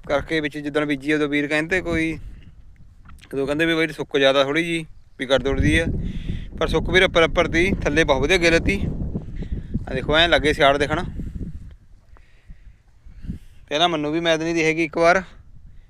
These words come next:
ਪਰ ਜਿੱਦਣ ਮੈਂ ਚਾਰ ਪੰਜ ਦਿਨ ਹੋ ਗਏ ਦੇਖ ਕੇ ਗਿਆ ਤਾਂ ਐਨ ਤੂਈ ਤੁਰੀ ਵੀ ਤੀ।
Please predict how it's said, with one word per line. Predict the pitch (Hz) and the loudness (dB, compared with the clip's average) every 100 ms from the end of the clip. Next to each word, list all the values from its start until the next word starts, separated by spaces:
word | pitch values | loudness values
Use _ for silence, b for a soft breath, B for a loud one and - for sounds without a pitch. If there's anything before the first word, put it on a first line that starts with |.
| B B B B B B - - | B B B B B B -16 -4
ਪਰ | 143 | -4
ਜਿੱਦਣ | 139 143 156 | -4 -2 0
ਮੈਂ | 160 160 160 147 | 4 6 4 2
ਚਾਰ | - 151 | 4 4
ਪੰਜ | 139 151 | 4 0
ਦਿਨ | 156 | 2
ਹੋ | 151 | 2
ਗਏ | |
ਦੇਖ | 156 147 | 4 2
ਕੇ | 160 | 2
ਗਿਆ | 156 160 | 4 4
ਤਾਂ | 165 | 6
ਐਨ | 190 | 4
ਤੂਈ | 175 170 | 4 0
ਤੁਰੀ | 160 156 160 | 2 4 4
ਵੀ | 156 | 4
ਤੀ। | 151 | 2